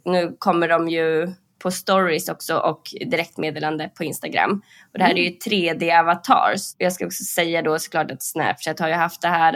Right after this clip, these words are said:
Speaker 1: eh, under en tid. Och deras tanke med det här,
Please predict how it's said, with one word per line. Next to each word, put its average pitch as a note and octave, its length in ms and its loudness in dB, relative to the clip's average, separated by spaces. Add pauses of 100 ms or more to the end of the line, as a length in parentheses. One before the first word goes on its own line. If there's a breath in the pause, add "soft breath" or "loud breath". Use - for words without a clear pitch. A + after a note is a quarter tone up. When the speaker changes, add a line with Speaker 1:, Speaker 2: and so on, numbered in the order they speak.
(120)
Speaker 1:
eh, F3 60 0 (140)
under D#3+ 220 0
en D#3+ 140 -4
tid. E3 360 -2
Och D#3+ 260 0 (340 loud breath)
deras F#3 380 2
tanke F3 640 0
med F#3 400 0
det D#3+ 60 -2
här, E3+ 420 0